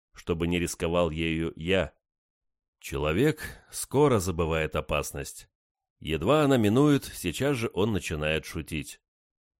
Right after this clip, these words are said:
Чан Лин хохотал во все горло и кривлялся, изображая, как Дерсу сидел на суку.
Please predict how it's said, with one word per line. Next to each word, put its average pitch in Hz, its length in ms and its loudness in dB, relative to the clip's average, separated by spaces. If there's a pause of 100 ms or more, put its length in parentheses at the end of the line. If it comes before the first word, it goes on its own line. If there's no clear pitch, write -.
(120)
Чан 92 300 0
Лин 113 260 4
хохотал 107 600 0
во 101 100 2
все 90 200 -4
горло 120 380 0
и 107 80 2
кривлялся, 95 800 0 (300)
изображая, 95 720 2
как 123 320 0
Дерсу 104 400 0
сидел 92 420 0
на 85 100 -2
суку. 80 560 -4